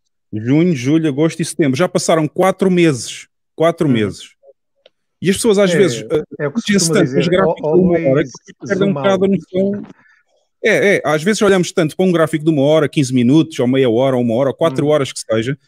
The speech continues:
Speaker 1: e perdemos um bocado a noção do mercado e daquilo que está a acontecer no big picture, na, na imagem macro. E acho que é muito importante virar a imagem macro, às vezes fazer um zoom out, when in doubt,
Speaker 2: Sim.
Speaker 1: zoom out,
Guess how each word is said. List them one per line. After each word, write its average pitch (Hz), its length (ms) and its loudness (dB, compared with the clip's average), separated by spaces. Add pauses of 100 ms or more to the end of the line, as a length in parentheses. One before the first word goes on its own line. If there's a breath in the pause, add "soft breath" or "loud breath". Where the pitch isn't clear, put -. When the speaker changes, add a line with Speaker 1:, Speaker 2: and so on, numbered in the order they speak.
(100)
Speaker 1:
e 151 100 -4
perdemos 175 340 0
um 180 80 0
bocado 160 280 0
a - 20 2
noção 156 340 0
do 170 100 2
mercado 160 600 0
e 156 40 -4
daquilo 151 240 -2
que - 40 -12
está 170 140 0
a - 20 2
acontecer 160 680 0 (340)
no 151 140 0
big 170 240 -2
picture, 127 400 -2
na, 113 200 -4 (240)
na 123 360 -2
imagem 151 400 0
macro. 123 560 -2 (320)
E 120 160 2
acho 143 160 0
que 143 80 0
é 131 40 4
muito 175 280 2
importante 151 380 -2
virar 139 180 2
a 135 60 2
imagem 135 320 0
macro, 127 340 0
às 120 120 0
vezes 139 220 -2
fazer 131 220 0
um 123 100 2
zoom 120 240 2
out, 143 300 0 (220)
when 156 260 4
in 160 80 2
doubt, 135 300 2
Speaker 2:
Sim. 117 60 -8
Speaker 1:
zoom 120 200 2
out, 135 260 -2